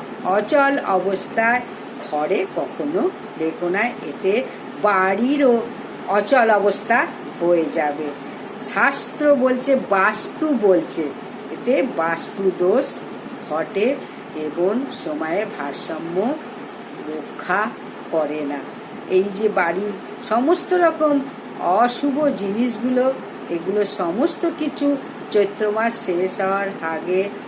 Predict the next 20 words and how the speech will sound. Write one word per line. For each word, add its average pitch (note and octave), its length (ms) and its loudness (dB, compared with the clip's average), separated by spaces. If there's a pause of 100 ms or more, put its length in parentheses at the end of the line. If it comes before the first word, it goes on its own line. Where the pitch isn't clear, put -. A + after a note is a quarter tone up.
(140)
অবশ্যই C4 640 0
এই G3 180 2 (120)
জিনিসগুলো F3+ 640 0 (360)
বাড়ি D3+ 320 -4
থেকে A3+ 360 0 (120)
বার D#3 220 -2 (140)
করো G#3+ 400 4
বা E3 160 0
সারাও। G3+ 720 4 (380)
যাই C4+ 300 4
হোক, D#4+ 180 8 (540)
ঝাড় G#3+ 380 2 (120)
ঝুট A3+ 280 0
দাও, A3+ 360 4
পরিষ্কার C#4 480 2 (120)
পরিচ্ছন্ন A3+ 480 0
রাখো। A#3+ 420 2 (320)
এটা F#3+ 340 4
হচ্ছে A3+ 640 2 (480)
মা F#3+ 500 2